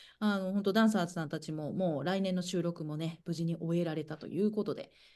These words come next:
えー、来年の一発目は収録放送といつものようにね、なるということなんですけど、私のこのコンビニラジオは来週が一月五日になりますので、えー、なんともう先に言っておきますが、スタジオから生放送でお届けする予定です。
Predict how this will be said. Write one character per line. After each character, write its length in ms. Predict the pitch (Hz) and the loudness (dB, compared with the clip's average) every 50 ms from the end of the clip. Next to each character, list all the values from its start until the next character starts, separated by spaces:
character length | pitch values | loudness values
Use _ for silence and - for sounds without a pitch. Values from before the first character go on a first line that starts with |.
| _ _ - | _ _ -6
え 160 | 170 170 165 | -4 -2 -2
ー、 20 | |
来 180 | 170 175 180 175 | 0 0 2 2
年 220 | 175 170 170 165 | 2 2 2 2
の 260 | 165 165 160 156 - - | 0 -2 -2 -4 -6 -2
一 160 | - 214 214 - | 0 0 2 4
発 220 | 285 285 - 269 | 2 2 4 2
目 100 | 269 247 | 4 6
は 200 | 208 151 - - - | 6 4 4 0 -6
収 200 | - - 202 180 | -2 2 2 4
録 180 | 180 185 185 | 2 2 -2
放 200 | 175 185 190 175 | 0 2 2 2
送 180 | 175 175 165 135 | 2 2 -2 -4
と 200 | 143 151 151 - _ | -4 -6 -12 -12 _
い 100 | - 185 | -8 -2
つ 100 | - 233 | 2 2
も 100 | 208 175 | 2 2
の 80 | 139 139 | 2 -4
よ 80 | 131 | -6
う 20 | 131 | -6
に 100 | 151 170 | -6 -6
ね、 60 | 165 | -4
な 140 | 160 165 180 | -2 0 0
る 100 | 160 135 | 0 -2
と 100 | 143 160 | -4 -6
い 20 | |
う 60 | 156 | -6
こ 100 | 160 208 | -6 -4
と 100 | 202 226 | -2 -2
な 140 | 202 185 175 | -2 0 0
ん 40 | 170 | -2
で 80 | 160 170 | -2 -4
す 100 | - - | -6 -4
け 100 | - 170 | -4 -2
ど、 160 | 175 165 165 - - - - - _ - | -2 -2 -4 -6 -18 -20 -20 -12 _ 0
私 400 | 226 220 427 427 - - - 415 | 2 4 4 4 2 2 -2 0
の 100 | 403 392 | 0 0
こ 100 | - 381 | 0 0
の 100 | 359 359 | 0 0
コ 140 | 359 - 339 | 2 2 2
ン 80 | 370 370 | 4 4
ビ 60 | 392 | 2
ニ 120 | 370 370 | 2 2
ラ 140 | 349 359 349 | 4 4 4
ジ 100 | 269 233 | 4 4
オ 100 | 196 175 | 4 4
は 300 | 175 175 180 175 160 - - | 4 4 4 2 2 0 2
来 200 | 185 254 349 370 | 2 2 2 2
週 360 | 359 - - 359 359 359 349 | 0 0 0 2 2 2 2
が 180 | 330 359 508 - - | 0 0 0 0 0
一 240 | 214 214 - 339 | -2 -2 0 0
月 320 | 349 349 339 339 - - - - | 0 0 0 -2 -4 -10 -4 0
五 360 | 226 240 220 226 - - - - | 0 0 0 -2 -8 -14 -10 -2
日 260 | - 311 302 285 - - | 2 4 4 4 4 2
に 80 | 254 | 0
な 100 | 247 254 | 2 2
り 80 | 247 247 | 4 4
ま 120 | 240 247 | 2 2
す 100 | 240 - - | 0 0 -4
の 100 | 160 165 | -4 -2
で、 240 | 175 175 156 139 - - - - - _ - | 0 0 0 -2 -4 -10 -20 -20 -20 _ -4
え 120 | 185 190 | -2 0
ー、 20 | 190 | 2
な 120 | 214 277 | 4 4
ん 100 | 285 214 | 4 6
と 340 | 202 180 160 117 - - - - | 6 6 6 6 2 0 0 2
も 140 | 202 196 | 4 4
う 20 | 190 | 4
先 200 | 196 220 220 226 | 4 0 2 4
に 60 | 233 | 4
言 80 | 226 220 | 4 4
っ 20 | |
て 80 | 220 220 | 4 2
お 60 | 220 | 2
き 120 | 220 214 | 4 4
ま 120 | 208 214 214 | 4 4 4
す 80 | 214 | 2
が、 100 | 160 143 | -2 -6
ス 80 | 139 - | -6 -2
タ 160 | - 381 415 | 0 2 6
ジ 120 | 403 415 | 6 6
オ 80 | 403 370 | 6 6
か 100 | 381 359 | 4 2
ら 80 | 349 311 | 2 2
生 200 | 294 294 302 302 | 2 2 0 2
放 160 | 294 320 311 | 4 4 4
送 160 | 302 285 285 | 4 4 4
で 80 | 302 330 | 4 4
お 60 | 277 | 4
届 240 | - 226 190 185 - | 4 2 0 2 0
け 40 | |
す 120 | 175 - 180 | -2 -2 -2
る 60 | 160 | -2
予 100 | 156 156 | -2 -4
定 260 | 156 - 160 147 147 147 | -4 -2 -2 -2 0 6
で 160 | - 247 285 | 8 8 8
す。 160 | 277 - - | 8 4 -8